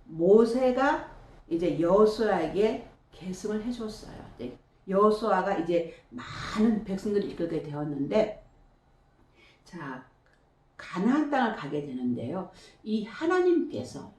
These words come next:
여호수아에게도 하나님께서 같이 해주십니다. 그리고 여호수아에게 두려워하지 말라고, 담대하라고 하나님께서 말씀해줘요. "담대하라. 두려워 말라. 놀라지 말라.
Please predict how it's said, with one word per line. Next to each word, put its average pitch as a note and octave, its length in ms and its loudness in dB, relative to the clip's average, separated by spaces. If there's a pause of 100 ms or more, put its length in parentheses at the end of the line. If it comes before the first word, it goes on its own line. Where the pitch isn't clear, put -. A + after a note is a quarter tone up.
(100)
여호수아에게도 F3 1080 0 (260)
하나님께서 D#3 800 -6
같이 - 540 -10
해주십니다. - 760 -10 (140)
그리고 F#3+ 440 -2
여호수아에게 E3 880 -2 (420)
두려워하지 E3 640 -4
말라고, B2+ 460 -12
담대하라고 G#3+ 880 2 (260)
하나님께서 C#4+ 600 0
말씀해줘요. G3 880 0 (400)
"담대하라. A3 1040 6 (920)
두려워 D4 420 8
말라. C#3 480 -4 (400)
놀라지 C3+ 500 -12
말라. B2 140 -20